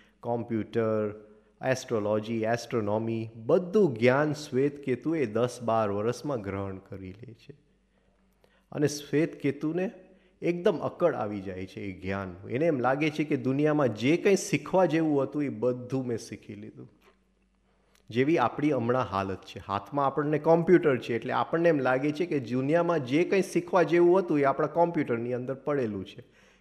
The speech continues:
કંઈ બીજું આપણે શીખવાની જરૂર નથી. તો એ દસ બાર વર્ષ ગુરુ-, ગુરુકુલની શિક્ષા લઈને શ્વેતકેતુ ઘરે જાય છે.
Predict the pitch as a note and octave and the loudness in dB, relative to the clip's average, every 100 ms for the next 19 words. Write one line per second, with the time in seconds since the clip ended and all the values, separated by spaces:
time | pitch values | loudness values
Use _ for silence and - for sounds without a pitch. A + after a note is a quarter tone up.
0 | _ D#3 D#3 B2+ B2+ E3 C#3+ C#3 F3+ - | _ -2 0 0 2 4 4 2 -4 -4
1 | A#2+ - - C3+ D#3 C#3 G2+ G2 G2 F#2 | -6 -6 -4 -2 -2 -4 -2 -2 -2 -6
2 | F#2 F#2+ - A#2+ _ _ _ _ _ _ | -10 -14 -20 -20 _ _ _ _ _ _
3 | _ _ _ _ _ _ - _ _ _ | _ _ _ _ _ _ -20 _ _ _
4 | _ _ - G3+ F3+ G3 E3 G3 - E3+ | _ _ -2 2 6 6 8 4 6 6
5 | F3+ E3+ F3 E3+ E3+ C3 C3+ D#3+ D#3+ C3 | 6 6 4 2 -2 0 4 4 4 6
6 | D#3+ F3 F3+ F3 F3 - D3 - - C#3 | 6 8 8 6 6 2 -2 -2 2 4
7 | G#2+ A2 A#2+ C#3+ D3+ - C3 C3+ - A#2 | 4 4 2 0 -4 0 2 2 0 -6
8 | A2+ A#2 F#2+ G2+ B2 A#2 A#2 A2+ A2 B2+ | -4 -6 -4 0 0 0 -2 -6 -12 -16